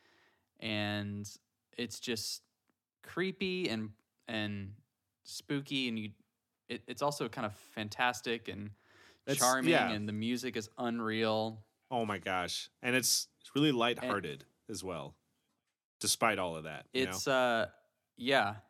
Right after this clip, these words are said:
Speaker 1: And, and although it's ten episodes and it doesn't take that long to watch, uh, at first you're like, "Okay, I'm, I'm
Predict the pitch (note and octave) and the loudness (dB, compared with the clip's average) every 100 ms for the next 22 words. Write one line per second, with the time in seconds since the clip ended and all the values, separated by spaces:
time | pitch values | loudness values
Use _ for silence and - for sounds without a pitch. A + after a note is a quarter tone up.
0 | _ - B2+ B2+ - B2+ B2 A2 G#2+ - | _ -4 -2 -4 -4 -4 -2 -2 -6 -14
1 | _ _ _ _ _ _ _ _ F2+ - | _ _ _ _ _ _ _ _ -18 0
2 | C#3 D#3 F3+ E3+ C#3+ - - D3 C3 C3+ | 4 4 4 2 2 -4 -2 0 0 0
3 | C3 A#2 A2 A2 A2+ A2+ G2 A#2+ A#2+ A2+ | 0 2 2 -2 -2 -6 -6 -6 -4 -2
4 | A2 G#2 G#2+ A2 A2 - - - _ _ | -4 -2 0 2 2 -2 -12 -16 _ _
5 | _ _ _ _ _ _ - A2+ G#2+ G#2 | _ _ _ _ _ _ -4 0 2 2
6 | G2 - _ _ B2 B2 C#3+ D#3 - C#3+ | -2 -6 _ _ -8 -2 0 0 0 0
7 | A#2 A2 G#3+ - A#2+ B2 - - E3+ G#3 | 0 2 -2 2 2 2 0 -2 -2 -2